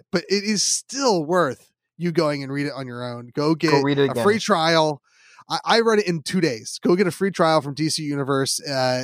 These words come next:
Speaker 1: or if you're already a D C Universe member, go get it. Get that Absolute Edition. I'm gonna have Ryan send me that link 'cause I'm getting
Speaker 2: <laughs>
Speaker 1: that, uh, that Absolute Edition for sure.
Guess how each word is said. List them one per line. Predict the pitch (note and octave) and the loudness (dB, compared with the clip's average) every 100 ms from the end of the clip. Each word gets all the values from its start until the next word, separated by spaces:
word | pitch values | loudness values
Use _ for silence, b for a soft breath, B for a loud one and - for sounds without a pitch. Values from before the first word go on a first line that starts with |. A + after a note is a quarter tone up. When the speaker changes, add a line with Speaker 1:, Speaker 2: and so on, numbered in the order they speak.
| C3+ | -2
Speaker 1:
or | D3+ D3+ | 2 2
if | - | 2
you're | C#3 | 4
already | C#3 C#3 | 4 2
a | C3 | 0
D | B2+ | -4
C | - | -4
Universe | C3 B2+ B2+ B2+ - | -2 -2 -4 -6 -6
member, | B2+ B2 A#2+ | -6 -6 -6
go | C3+ B2+ | -4 -4
get | B2 | -4
it. | B2 | -4
Get | - F3 | 0 2
that | F3 D#3+ | 4 4
Absolute | D3+ C#3+ D3 D3 C#3 - | 2 0 -2 0 -2 -4
Edition. | C#3 C3+ C#3 - B | -4 -2 -4 -8 B
I'm | D#3+ F3+ | 0 2
gonna | F3 | 2
have | D3+ C#3 | 2 2
Ryan | C#3 C#3+ C3 | 0 0 -2
send | - C3 | -4 -4
me | B2 | -4
that | B2+ B2 | -6 -6
link | B2+ A#2 _ | -8 -10 _
'cause | A#2+ | -6
I'm | C3+ C3+ | -4 -2
getting | B2+ - | -4 0
Speaker 2:
<laughs> | G3 G#3 - - - - | 0 0 -2 -8 -12 -4
Speaker 1:
that, | C#3+ C#3 - | 0 0 0
uh, | B2+ B2 C3 B2 | 0 0 -4 -4
that | C3+ B2+ | -4 -2
Absolute | D3 - C#3 B2+ | -4 0 -2 0
Edition | A#2+ - B2 | -2 -4 -8
for | - C#3+ | -2 -2
sure. | - B2 | 0 -8